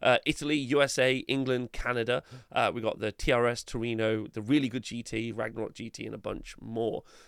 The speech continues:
Um, if you do like the show, then please do like and subscribe. That will really help. Um, or leave us reviews on the podcast or any of those other things. Right, we're gonna go look at the list now. I hope you enjoy the show. Thanks very much for tuning in.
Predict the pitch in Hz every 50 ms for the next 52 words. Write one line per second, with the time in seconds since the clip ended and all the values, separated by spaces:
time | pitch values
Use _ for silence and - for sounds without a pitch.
0 | _ _ - - 113 113 110 113 - - - - 120 113 156 151 135 131 - -
1 | 113 - - 127 127 123 113 113 107 - - 135 120 - 117 113 123 113 113 -
2 | 113 110 - - - - - 123 127 135 143 127 - - - - 120 117 120 127
3 | 113 - 123 139 151 160 - - - - - _ _ - - 110 110 107 110 117
4 | - - 117 113 113 113 110 - - - 117 123 107 113 110 - - - - -
5 | - 110 117 104 - 120 135 147 143 123 113 110 110 - - 135 135 - - 143
6 | 131 127 123 - - - - - - - 110 101 - 107 104 - - - - -
7 | - - - - - - - _ - _ _ - _ - - 120 117 - - 120
8 | 131 127 123 123 120 127 - - - 117 127 117 - 135 143 156 175 202 202 -
9 | - - - - - - - - 127 123 - 95 110 107 98 - 147 151 139 143
10 | - - 170 165 175 180 170 - - _ _ _ _ - - _ _ _ - -
11 | 98 95 - 110 107 107 - - - - - - 101 101 92 -